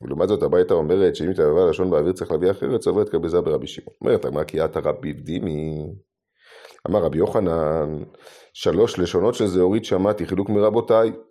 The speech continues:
אחת של פרה אדומה, אחת של שעיר המשתלח, ואחת של טהרת המצורע. כן, לצורך טהרת המצורע, לוקח הכהן המטהר, מטהר, סליחה, סליחה, שתי ציפורים ועץ ארז ואזוב ושני תולעת.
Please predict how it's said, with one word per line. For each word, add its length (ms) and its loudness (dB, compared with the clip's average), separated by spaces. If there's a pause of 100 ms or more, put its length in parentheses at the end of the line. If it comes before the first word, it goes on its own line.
אחת 200 0
של 160 2
פרה 260 4
אדומה, 260 0
אחת 200 -2
של 80 -2
שעיר 160 0
המשתלח, 460 0
ואחת 540 2
של 460 0 (240)
טהרת 400 0
המצורע. 500 0 (1300)
כן, 160 2
לצורך 340 0
טהרת 280 2
המצורע, 540 2 (260)
לוקח 420 2
הכהן 460 2
המטהר, 600 2 (960)
מטהר, 500 2
סליחה, 260 -8 (180)
סליחה, 300 -10
שתי 200 -4
ציפורים 460 -4
ועץ 220 0
ארז 280 -2
ואזוב 260 -2
ושני 220 -10
תולעת. 500 0